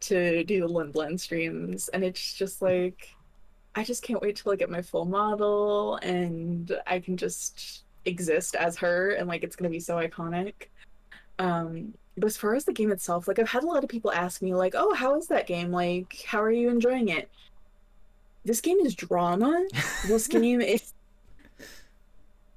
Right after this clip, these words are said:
Speaker 2: Who would have thought? A detective game? Dramatic?
Speaker 1: Uh, uh, uh, listen. Okay. So I was expecting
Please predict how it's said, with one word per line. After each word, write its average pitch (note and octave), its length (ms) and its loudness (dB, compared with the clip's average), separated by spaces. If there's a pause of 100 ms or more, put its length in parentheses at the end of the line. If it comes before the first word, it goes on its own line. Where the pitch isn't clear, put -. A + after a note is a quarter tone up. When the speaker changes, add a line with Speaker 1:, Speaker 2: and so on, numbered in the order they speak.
(1160)
Speaker 2:
Who C3 160 -2
would A#2 140 -2
have G#2 140 0
thought? F2 640 4
A B2 60 8
detective B2 720 2
game? C#4+ 480 2
Dramatic? D#3 1040 4 (600)
Speaker 1:
Uh, A#3 140 4
uh, A#3 180 2
uh, - 260 2 (400)
listen. F#3 480 -2 (340)
Okay. G3 320 -2 (240)
So - 160 2
I B3+ 180 4
was F#4+ 180 4
expecting F#3 840 -4